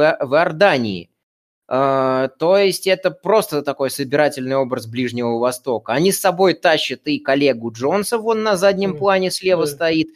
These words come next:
Speaker 1: И, э, мне больше всего понравилось то, что фа-, э, нацисты привозят такие: «Мы вам привезли, э, сокровища, которые там мы у вас же и вывезли. Вот, смотрите, золото, серебро».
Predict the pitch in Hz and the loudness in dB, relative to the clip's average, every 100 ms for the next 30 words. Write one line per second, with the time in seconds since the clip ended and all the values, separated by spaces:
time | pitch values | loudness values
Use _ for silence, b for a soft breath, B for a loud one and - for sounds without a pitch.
0 | B B B - 214 262 247 214 - 175 | B B B -4 2 6 6 6 6 6
1 | 175 170 165 185 220 185 202 - 202 196 | 8 6 4 2 2 4 2 2 -2 2
2 | 185 190 214 196 160 - 175 - 170 B | 2 2 2 2 0 -4 -4 -2 -2 B
3 | B _ 190 190 185 180 175 180 185 180 | B _ 2 2 4 4 4 2 0 0
4 | 214 160 - 139 151 156 214 185 - 147 | 0 0 -4 -6 -4 -2 0 -2 -4 -6
5 | 143 143 208 226 202 185 151 170 156 139 | -4 2 4 4 4 2 -2 -4 -2 -4
6 | 180 196 175 B - 160 151 175 170 185 | -2 -2 -2 B -2 0 0 -2 0 4
7 | 185 156 - 156 139 151 156 139 127 131 | 4 4 -2 -2 -2 0 0 0 -2 0
8 | 165 170 151 151 117 139 131 160 131 117 | 0 2 2 0 -2 -4 -2 -2 -4 -4
9 | 117 135 170 - 139 143 139 113 117 151 | -6 -4 -4 -4 -8 -6 -10 -10 -2 2
10 | 180 147 123 - 135 131 131 156 156 | 4 2 -2 -6 -2 -2 2 4 4